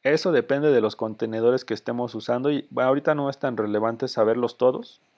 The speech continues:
No, no, no tenemos que aprendérnoslos de memoria, podemos consultar la,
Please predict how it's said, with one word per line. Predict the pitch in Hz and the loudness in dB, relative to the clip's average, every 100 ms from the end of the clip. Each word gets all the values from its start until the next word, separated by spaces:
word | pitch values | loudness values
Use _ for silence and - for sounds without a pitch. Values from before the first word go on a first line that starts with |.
| _ _ - _ _ _ | _ _ -20 _ _ _
No, | 127 131 | -6 -6
no, | 135 160 | -4 -6
no | 170 175 | -6 -6
tenemos | 175 170 165 | -4 -4 -2
que | - | -2
aprendérnoslos | 147 143 123 123 127 135 127 107 | 0 0 0 0 0 -2 -4 -4
de | 110 | -4
memoria, | 107 110 131 139 151 165 - _ | -4 -2 0 2 0 -2 -10 _
podemos | - 123 127 | -6 -4 -6
consultar | - 110 113 107 120 123 | -8 -8 -8 0 0 2
la, | 113 110 | 0 -2